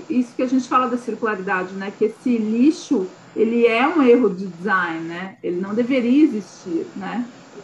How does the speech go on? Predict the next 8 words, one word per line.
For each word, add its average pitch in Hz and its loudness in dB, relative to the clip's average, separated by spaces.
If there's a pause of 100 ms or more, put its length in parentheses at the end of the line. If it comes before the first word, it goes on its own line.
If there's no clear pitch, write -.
(220)
Então, 226 -2
de 202 -8
que 240 -6
forma 262 2
a - 0
gente 294 4
pode 247 2
incorporar 247 2